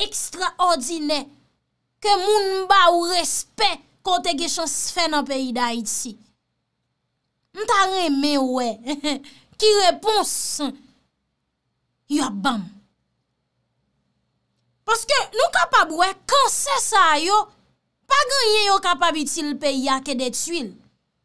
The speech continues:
Mèt Dòval mouri asasine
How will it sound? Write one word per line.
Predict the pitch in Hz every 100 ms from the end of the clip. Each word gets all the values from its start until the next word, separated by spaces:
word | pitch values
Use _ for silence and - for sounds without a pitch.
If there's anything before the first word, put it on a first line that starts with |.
| _ _ _ _ _ _ _ -
Mèt | 269 466 494
Dòval | 523 480 466 453 440
mouri | 440 415 392 392
asasine | 381 403 370 - 381 392